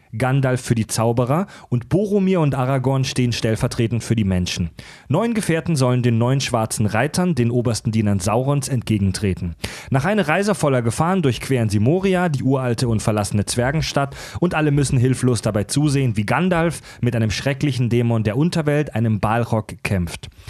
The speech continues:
Als dieser Gandalf in einen flammenden Abgrund reißt, denken alle, der Zauberer sei tot.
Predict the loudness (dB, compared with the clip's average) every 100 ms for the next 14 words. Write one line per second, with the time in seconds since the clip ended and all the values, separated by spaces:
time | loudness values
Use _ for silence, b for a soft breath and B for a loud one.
0 | B B -4 -2 0 -2 0 0 2 2
1 | 2 0 0 0 0 0 2 2 0 -2
2 | -2 -2 0 0 -2 -2 -2 -2 0 0
3 | 0 0 0 0 0 0 0 0 0 0
4 | -2